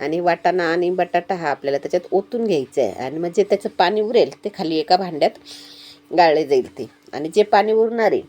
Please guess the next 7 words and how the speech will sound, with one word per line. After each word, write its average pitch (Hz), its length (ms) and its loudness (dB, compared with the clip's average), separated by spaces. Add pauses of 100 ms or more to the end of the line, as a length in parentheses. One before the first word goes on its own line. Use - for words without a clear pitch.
(200)
तर 151 60 -10 (120)
ते 185 60 4
आपल्याला 180 400 4 (1300)
चटणीला 190 440 2
वापरणार 190 560 2
आहे 123 80 4
आपण. - 340 -6